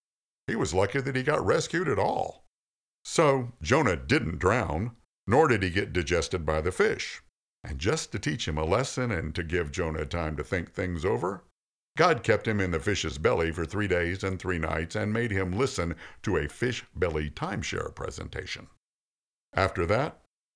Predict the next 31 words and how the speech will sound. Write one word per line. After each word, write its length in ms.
the 80
fish 300
swam 360
over 260
toward 320
land 480
and 380
barfed 400
Jonah 480
up 240
onto 360
the 100
shore. 400
As 140
soon 220
as 120
Jonah 340
had 200
gotten 220
himself 360
together 460
and 180
washed 360
some 180
of 140
the 80
fish 360
slime 360
off 200
of 80
himself, 600